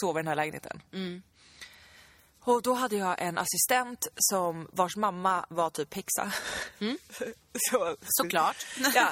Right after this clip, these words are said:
Speaker 1: men hon jobbade i någon sån, liksom, härlig butik där
Speaker 2: Ja.
Speaker 1: de sålde massa rökelser och,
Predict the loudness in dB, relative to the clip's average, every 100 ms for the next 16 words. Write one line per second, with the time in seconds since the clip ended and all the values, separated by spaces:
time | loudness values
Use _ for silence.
0 | 4 4 4 4 2 0 0 0 -2 0
1 | 0 0 -4 -14 -18 -12 -6 -4 -4 -6
2 | 0 0 0 -2 -4 -4 -2 0 2 2
3 | 2 0 -2 0 0 4 2 2 -4 0
4 | 2 2 2 0 0 -2